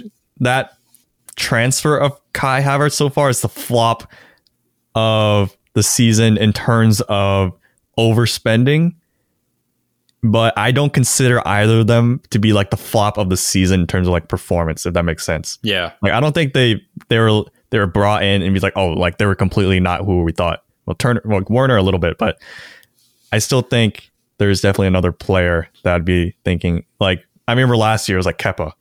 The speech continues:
Speaker 1: but, like, this year is definitely, they're, like, those two are not make funnable of enough, if you
Speaker 2: Yeah.
Speaker 1: know what I mean.
Speaker 2: Yeah, I, it, it's, like, a, a interesting question to put out there because Werner has struggled at times and stuff, but like you said, he's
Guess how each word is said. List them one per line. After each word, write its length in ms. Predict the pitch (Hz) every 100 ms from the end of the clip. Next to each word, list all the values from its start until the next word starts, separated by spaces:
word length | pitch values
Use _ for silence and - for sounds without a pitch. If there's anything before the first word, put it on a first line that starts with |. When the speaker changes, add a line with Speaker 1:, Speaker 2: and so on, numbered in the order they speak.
| _
Speaker 1:
but, 120 | 92
like, 300 | 87 85 -
this 220 | 101 98 98
year 140 | 87
is 160 | 87 -
definitely, 520 | 101 98 104 90 -
they're, 180 | 104 110
like, 220 | 107 101
those 220 | 113 113 -
two 120 | 110
are 80 | 98
not 360 | 92 90 - _ _ _ _ _ _
make 240 | 110 104 -
funnable 560 | 113 95 87 85 - _
of 140 | 95 90
enough, 280 | 85 - -
if 60 | -
you 100 | 98 101
Speaker 2:
Yeah. 60 | 92
Speaker 1:
know 60 |
what 100 | 87
I 40 | 85
mean. 300 | 82 82 - - - - - - _
Speaker 2:
Yeah, 400 | 127 139 131 113
I, 100 | -
it, 100 | 175 - 185 170
it's, 160 | 185 214
like, 180 | 190
a, 120 | 143 - - -
a 220 | 139 143
interesting 380 | 131 - 143 120
question 240 | 127 -
to 100 | 107
put 100 | 113
out 140 | 107 104
there 120 | 104
because 320 | 104 107 92 _ _ -
Werner 480 | 170 110 117 120 107
has 220 | 107 107
struggled 340 | - 113 107 104
at 180 | 101
times 440 | 104 104 107 104 -
and 80 | 95
stuff, 280 | - 104 -
but 80 | 107
like 200 | 110 -
you 60 |
said, 180 | - 110
he's 220 | 107 -